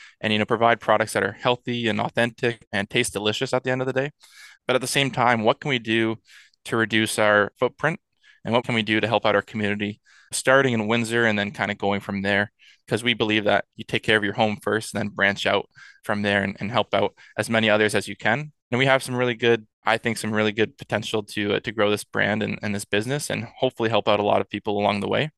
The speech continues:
And we have some awesome purpose-driven missions that we wanna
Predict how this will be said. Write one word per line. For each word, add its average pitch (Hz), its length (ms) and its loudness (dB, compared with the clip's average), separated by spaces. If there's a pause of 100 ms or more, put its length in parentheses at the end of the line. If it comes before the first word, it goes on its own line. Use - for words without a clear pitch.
(140)
And 123 120 -2
we 123 80 0
have 120 140 2
some 113 140 -6
awesome 110 280 0
purpose-driven 127 720 2
missions 113 320 -2
that 107 100 4
we 107 80 2
wanna 107 340 2